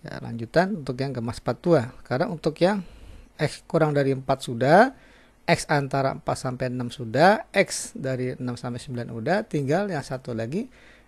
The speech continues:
X lebih besar dari sembilan. Berarti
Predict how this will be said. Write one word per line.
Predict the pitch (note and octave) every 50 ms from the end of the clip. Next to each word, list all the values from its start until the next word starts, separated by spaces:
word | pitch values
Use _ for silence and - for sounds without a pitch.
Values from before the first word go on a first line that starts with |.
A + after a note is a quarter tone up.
| _ _
X | - G#3 F#3+ - - F#3 E3+
lebih | E3 D#3 D3+ D3+
besar | C#3 C3 C3+ A#2+ - - F#3 F#3+ F#3 E3
dari | C3+ C3 B2 B2+ -
sembilan. | - C#3 B2 A#2+ A#2+ A#2 A2+ G#2 F#2 - - - - _ _ - _ _ _ _ _ _ _ _ _ - - - _ _ _ _ _ - - - - - - - - - _ - _ -
Berarti | - G#3 - E3+ A3 C#4 C#4 - - G#3 G3 G3 G3+ G#3